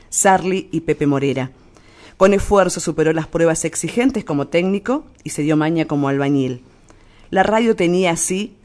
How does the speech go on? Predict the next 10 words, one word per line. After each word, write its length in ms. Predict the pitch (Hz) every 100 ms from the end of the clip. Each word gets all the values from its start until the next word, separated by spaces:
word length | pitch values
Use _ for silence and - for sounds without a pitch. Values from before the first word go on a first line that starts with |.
| -
al 180 | 160 165
mejor 420 | 165 - 220 196
hombre 300 | 202 208 196
de 80 | 170
mantenimiento 720 | 151 139 139 143 160 170 165
del 120 | 143
edificio, 640 | 139 139 226 - - 139 131 - _ _ _ _ _ - _ _ _
el 120 | 139 143
más 140 | 156
confiable, 760 | 160 135 - 196 160 135 120